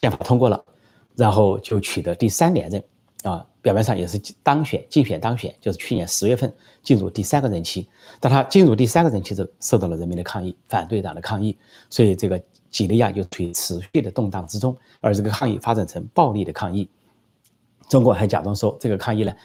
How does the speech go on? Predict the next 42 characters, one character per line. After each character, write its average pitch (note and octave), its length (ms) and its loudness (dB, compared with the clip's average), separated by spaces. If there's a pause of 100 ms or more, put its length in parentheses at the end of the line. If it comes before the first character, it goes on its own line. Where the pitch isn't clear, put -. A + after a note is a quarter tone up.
(180)
影 A2+ 140 4
响 A2+ 140 0
了 F#2 80 -2
什 F#2+ 140 -8
么 F#2 60 -2
铝 G2+ 180 0
土 - 180 -6
矿 - 240 -6 (240)
和 F2 220 -4
铁 E2+ 240 -6
矿 - 180 -6
的 F2+ 80 -4
价 C3 280 0
格 E2+ 240 -12
等 G2 120 -4
等。 F#2+ 140 -6 (320)
实 - 180 0
际 G#2 60 4
上， G#2 160 4 (340)
中 C3 140 4
国 B2 120 6
跟 G#2+ 120 2
澳 B2 160 0
大 A#2+ 80 0
利 A2+ 80 2
亚 F#2 100 -2
打 E2+ 200 -10
经 C3 180 -2
济 A#2 100 -4
战， F#2+ 180 -4 (100)
铁 D#2+ 200 -6
矿 G2+ 180 -6
石 - 220 -12 (140)
急 A2 220 0
剧 A2+ 180 0
飙 - 240 -12
升， - 80 -14 (240)
中 A#2 100 -6
共 A2+ 100 0
付 F#2+ 200 -8
出 - 140 -10
了 - 100 -12